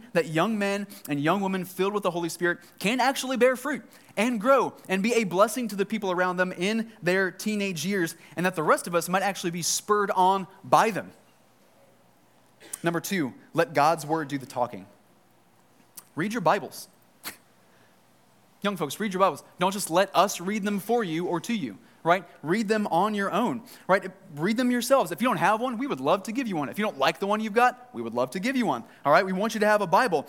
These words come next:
We'll, we'll get you one. Let the wisdom that you share, the truth that you declare and build your life on, the encouragement that you offer, let that be rooted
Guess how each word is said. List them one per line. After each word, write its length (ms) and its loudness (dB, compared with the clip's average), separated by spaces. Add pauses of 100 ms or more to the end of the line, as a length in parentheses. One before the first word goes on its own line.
(200)
We'll, 180 4
we'll 180 -2
get 220 -2
you 60 0
one. 180 0 (460)
Let 340 2
the 100 0
wisdom 600 0 (180)
that 140 0
you 100 0
share, 400 0
the 100 -4
truth 440 -4
that 120 0
you 140 -2
declare 400 0
and 100 -4
build 220 -2
your 100 -2
life 300 0
on, 140 2
the 100 -6
encouragement 600 -4 (260)
that 160 -2
you 200 -2
offer, 460 2 (180)
let 240 2
that 200 0
be 120 -2
rooted 500 -4